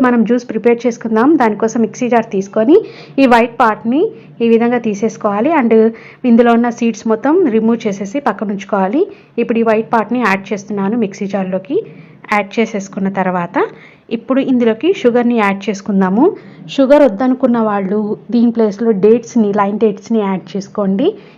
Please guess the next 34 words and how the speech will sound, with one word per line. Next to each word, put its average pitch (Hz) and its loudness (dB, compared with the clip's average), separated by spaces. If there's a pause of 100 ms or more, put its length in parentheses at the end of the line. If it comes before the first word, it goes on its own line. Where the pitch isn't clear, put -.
(140)
ఇంకా 226 0 (120)
బాగుంటుంది. 196 0 (680)
హనీ 240 4 (120)
కంటే 269 4
కూడా 339 4 (100)
లైన్ 247 2
డేట్స్ 247 -2
అనేది 226 -2
బాగుంటుంది. 202 -2 (1040)
So, - -4
ఇప్పుడు 320 -2
నేను 254 0
ఇక్కడ 240 -6
కొంచెం 277 2
షుగర్ 247 2
యాడ్ 202 -2
చేస్తున్నాను, 214 -2 (100)
ఇంత 214 -2 (120)
కాదు, 196 0 (140)
కొంచెం 226 0
షుగర్ 220 0
యాడ్ 190 -4
చేస్తున్నాను. 190 -4 (580)
యాడ్ 180 -6
చేసుకొని 226 -2
ఇందులో 226 4
వాటర్ 196 2
యాడ్ 185 -4 (100)
చేసుకొని 202 -2 (460)
దీన్ని 233 2
జ్యూస్ 208 0
లాగా 190 0 (100)
ప్రిపేర్ 226 -2
చేసుకుంటున్నాను. 190 -4